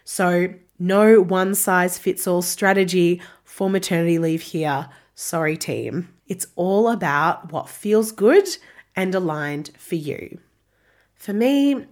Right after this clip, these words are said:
I finished up with clients at thirty-six weeks and then gave myself another week to wrap things up behind the scenes, record some podcast episodes, finalize things with the team, all of those things that are gonna make it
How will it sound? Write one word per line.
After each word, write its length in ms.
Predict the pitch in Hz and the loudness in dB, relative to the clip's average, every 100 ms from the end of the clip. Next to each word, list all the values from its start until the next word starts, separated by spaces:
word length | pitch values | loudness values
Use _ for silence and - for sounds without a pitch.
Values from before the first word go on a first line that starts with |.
| - | -6
I 100 | 196 | -6
finished 340 | 208 208 208 | -2 -2 0
up 120 | - 185 | -2 -2
with 100 | - | -6
clients 420 | - 156 151 - | -4 -2 -2 -6
at 140 | 143 | -10
thirty-six 560 | - 151 139 135 - - | -8 -6 -6 -8 -10 -4
weeks 480 | 208 294 - - - - - _ | -2 -2 -4 -10 -10 -20 -20 _
and 100 | - | -6
then 140 | 170 165 | -4 -4
gave 240 | 143 165 | -4 -4
myself 420 | 156 151 151 147 - | -4 -4 -6 -6 -8
another 400 | 170 202 208 202 | -6 -4 -2 -2
week 400 | 180 156 147 - | -2 -2 -6 -12
to 140 | - | -12
wrap 240 | 175 170 - | -8 -8 -8
things 260 | 185 175 | -8 -6
up 120 | - | -8
behind 320 | - - 143 143 | -10 -14 -10 -10
the 60 | |
scenes, 600 | - 247 233 220 220 220 - - - _ | -6 -2 0 2 0 -2 -6 -20 -20 _
record 380 | 160 - - - | -16 -10 -10 -8
some 160 | 110 | -10
podcast 480 | 131 220 220 202 202 | -4 -4 -2 -4 -4
episodes, 720 | 185 - - 175 165 160 165 - - - _ - | -6 -6 -6 -4 -2 -4 -6 -14 -20 -20 _ -8
finalize 460 | 151 160 151 151 151 | -6 -4 -2 -4 -6
things 320 | 135 135 131 | -8 -8 -8
with 140 | 127 | -10
the 80 | 127 | -10
team, 680 | 131 240 233 226 214 208 214 - - _ | -8 -2 0 2 2 2 -2 -12 -20 _
all 200 | 208 202 | -2 0
of 140 | 196 185 | 0 -2
those 240 | 185 185 | -2 -2
things 320 | - 165 170 | -4 -6 -4
that 80 | 165 | -6
are 40 | |
gonna 180 | 160 165 | -6 -6
make 260 | 165 156 - | -6 -8 -8
it 140 | - | -10